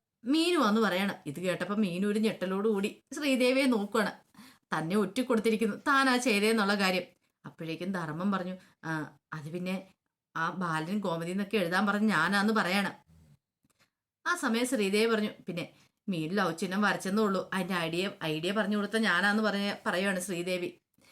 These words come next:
അപ്പോഴേക്കും ബാലൻ ചോദിച്ചു, "തീർന്നോന്ന്?" ചോദിക്കാണ്. "ഹ, അപ്പൊ എല്ലാരും ഓരോരുത്തരും ഓരോ ഉത്തരവാദിത്തങ്ങളൊക്കെ ഏറ്റെടുത്തിരിക്കുവായിരുന്നല്ലേ, അപ്പൊ എല്ലാവർക്കും ഉണ്ട് ഇതിനകത്ത് പങ്കല്ലേന്ന്?" ചോദിക്കാണ്.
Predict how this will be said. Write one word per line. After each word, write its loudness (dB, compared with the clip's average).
അപ്പോഴേക്കും 2
ബാലൻ 2
ചോദിച്ചു, -2
"തീർന്നോന്ന്?" 2
ചോദിക്കാണ്. 0
"ഹ, -4
അപ്പൊ -4
എല്ലാരും 0
ഓരോരുത്തരും 0
ഓരോ 2
ഉത്തരവാദിത്തങ്ങളൊക്കെ 0
ഏറ്റെടുത്തിരിക്കുവായിരുന്നല്ലേ, 0
അപ്പൊ -8
എല്ലാവർക്കും 0
ഉണ്ട് 4
ഇതിനകത്ത് 0
പങ്കല്ലേന്ന്?" 0
ചോദിക്കാണ്. -2